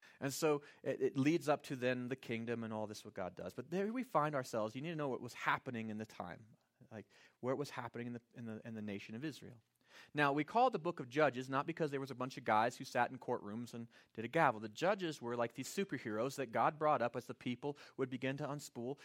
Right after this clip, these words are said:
and bad things would start to happen, and then they would repent, and then God would bring somebody to deliver them. And for whatever reason, they were called judges. And this is the story in chapter six about a certain judge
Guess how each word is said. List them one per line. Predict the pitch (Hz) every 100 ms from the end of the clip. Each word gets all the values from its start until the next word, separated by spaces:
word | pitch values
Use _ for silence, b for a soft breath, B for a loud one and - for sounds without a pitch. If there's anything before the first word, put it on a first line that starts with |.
| B
and | - 120 120 120 -
bad | 120 143
things | 160 151
would | 151
start | 143 131
to |
happen, | 113 104 131 127
and | 123
then | 120
they | 123 120
would | 135
repent, | 165 - 113 156 - b b b b b
and | 127
then | 131
God | 120 120
would | 156 117
bring | 131 151
somebody | 165 139 120 120
to | 123
deliver | 135 147 170 151 113
them. | 101 92
And | 98 98 -
for | - 107
whatever | 110 143 180
reason, | 135 127 123
they | 113 117
were | 127
called | - 113 110
judges. | 113 98 87 - - - b b b _ _ _ _ _ -
And | 113
this | 123
is | 151
the | 131
story | 127 - 147 156 113
in |
chapter | 110 113 120
six | 143 98 101 -
about | 113
a | 120
certain | - 151 131
judge | 101 101 -